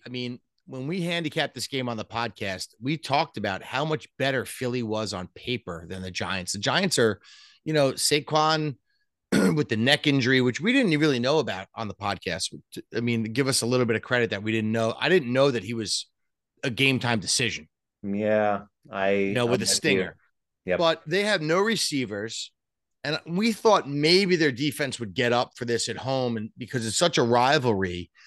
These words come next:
Speaker 1: that maybe they'd be able to keep it close, and Daniel Jones could do some things with his legs and keep it close, et cetera. But boy, oh boy, we were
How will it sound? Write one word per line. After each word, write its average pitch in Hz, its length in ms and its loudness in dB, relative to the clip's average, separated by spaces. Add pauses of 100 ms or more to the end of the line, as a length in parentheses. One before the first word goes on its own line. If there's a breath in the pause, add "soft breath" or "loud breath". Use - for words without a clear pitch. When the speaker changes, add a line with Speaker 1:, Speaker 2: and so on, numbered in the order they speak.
(200 soft breath)
Speaker 1:
that 123 140 -2
maybe 208 640 6
they'd 180 260 6
be 160 160 4
able 151 160 2
to 135 60 0
keep 139 280 -2
it 120 120 -4
close, 123 760 0 (460)
and 123 320 0
Daniel 147 340 4
Jones 139 380 0
could 127 140 -10
do 131 120 -2
some 123 200 -6
things 120 200 -4
with 117 120 -4
his 113 120 -2
legs 120 380 0
and 110 100 -6
keep 117 200 -8
it - 80 -12
close, 120 340 2
et 98 80 -10
cetera. 117 480 0 (400 soft breath)
But 117 240 0 (1400)
boy, 143 220 4
oh 110 60 0
boy, 107 340 2 (580)
we 135 240 0
were 113 340 -2